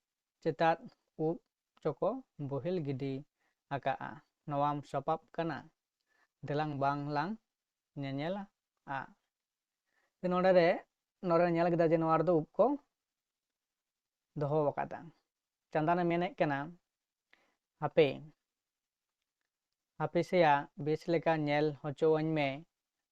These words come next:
ᱱᱚᱨᱮᱱ ᱞᱟᱹᱭᱫᱟ, "ᱢᱟ ᱛᱚᱵᱮ ᱧᱮᱞ ᱢᱮ᱾" ᱪᱟᱸᱫᱟᱱ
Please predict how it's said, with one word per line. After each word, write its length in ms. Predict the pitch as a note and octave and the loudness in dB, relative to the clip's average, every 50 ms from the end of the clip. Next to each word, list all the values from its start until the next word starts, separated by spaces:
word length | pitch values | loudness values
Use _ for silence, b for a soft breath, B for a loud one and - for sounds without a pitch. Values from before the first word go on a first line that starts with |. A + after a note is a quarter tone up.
| _ - | _ -6
ᱱᱚᱨᱮᱱ 300 | D3+ D3 C#3+ D#3 D#3 D#3 | -4 -2 0 0 0 0
ᱞᱟᱹᱭᱫᱟ, 200 | D#3 D#3 C#3+ D3 | -2 -2 -2 -2
"ᱢᱟ 180 | D3 D3 D3 D3 C#3+ C3+ B2+ A#2+ _ _ _ | 0 0 0 0 -2 -2 -6 -12 _ _ _
ᱛᱚᱵᱮ 280 | - D3 C#3 C#3 D#3 G#3+ A#3 - _ _ | -2 -2 0 0 -2 -6 -6 -12 _ _
ᱧᱮᱞ 220 | - C#3 C#3 C3+ C3 B2+ | -8 -4 -4 -4 -4 -6
ᱢᱮ᱾" 160 | C3+ C#3+ - - _ _ _ | -10 -14 -16 -18 _ _ _
ᱪᱟᱸᱫᱟᱱ 380 | _ - C#3+ C#3+ C#3+ C3+ B2+ | _ -6 -2 0 0 0 -2